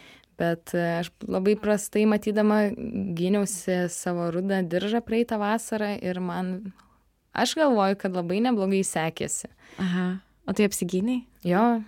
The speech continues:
Speaker 2: Jėga.
Speaker 1: Ir ruošiuosi jau kitam.
Speaker 2: Bet tu man tada sakei, kad, e, tuo metu net tavo trenerė nelabai suvokė, kad, nu, ant kiek tu nematai. Ir jeigu kas nors būtų supratęs,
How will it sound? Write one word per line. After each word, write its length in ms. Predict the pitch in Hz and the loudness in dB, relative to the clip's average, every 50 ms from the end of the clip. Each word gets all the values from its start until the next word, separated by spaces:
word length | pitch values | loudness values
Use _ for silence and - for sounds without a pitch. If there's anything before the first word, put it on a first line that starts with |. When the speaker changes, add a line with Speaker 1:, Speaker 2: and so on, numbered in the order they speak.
| - _ - | -10 _ -4
Speaker 2:
Jėga. 380 | 202 190 185 180 175 180 185 185 | -2 0 0 2 2 2 2 2
Speaker 1:
Ir 80 | 190 196 | 4 4
ruošiuosi 400 | 214 202 - 214 214 214 - 202 | 4 4 4 4 4 4 2 0
jau 80 | 196 | -2
kitam. 400 | 196 - _ - 202 196 196 202 196 - _ - - - - - - - _ _ - - - - - - - | -2 -4 _ -10 -8 -6 -6 -8 -10 -12 _ -20 -20 -20 -20 -20 -20 -20 _ _ -6 -4 -4 -2 -2 2 4
Speaker 2:
Bet 140 | 214 226 - | 4 4 6
tu 80 | 226 | 8
man 160 | 240 247 254 | 8 8 8
tada 160 | 226 220 202 226 | 6 6 2 2
sakei, 300 | 220 - 214 - 240 233 | 2 2 4 4 4 4
kad, 240 | - 240 220 - - - | 4 2 0 0 2 4
e, 300 | 214 208 208 202 202 196 - - - - - - - - - - - - | 6 6 6 6 6 4 0 -4 -18 -20 -20 -20 -20 -20 -20 -20 -6 0
tuo 160 | - 208 214 240 | 4 6 8 8
metu 760 | 240 233 214 202 208 - - 202 202 214 233 262 285 285 262 247 - _ - - | 8 8 6 4 2 2 4 4 6 8 8 8 6 6 4 0 -4 _ 0 4
net 220 | 208 220 240 240 247 | 6 6 6 6 4
tavo 220 | 247 240 233 220 220 | 4 4 4 4 2
trenerė 400 | - 208 254 254 240 208 185 175 | 2 4 6 6 6 6 6 4
nelabai 440 | 175 180 175 180 180 175 190 214 196 | 4 4 4 4 4 4 4 2 2
suvokė, 600 | - - 208 214 214 233 226 220 214 - 208 202 202 | 2 2 2 2 4 4 2 2 2 2 2 2 2
kad, 300 | 202 - 196 196 - - - 190 | 0 0 -4 -4 -4 -6 -4 0
nu, 100 | 190 196 | 4 4
ant 160 | 202 190 185 | 4 4 4
kiek 240 | - 233 226 - - | 2 0 0 0 0
tu 120 | - 208 208 | 0 2 4
nematai. 640 | 208 202 196 202 190 - 240 240 202 170 156 - - | 4 4 4 4 4 6 6 6 6 4 2 0 0
Ir 80 | 175 | 2
jeigu 160 | 196 202 208 202 | 2 4 4 2
kas 140 | - 196 - | 0 0 2
nors 200 | 208 214 208 202 | 2 4 4 2
būtų 240 | 185 208 208 208 196 | 2 0 -2 -2 -2
supratęs, 800 | - 190 180 - 180 175 170 180 190 196 - 233 247 247 - | -2 -4 -4 -2 0 0 2 2 2 2 0 0 0 0 -2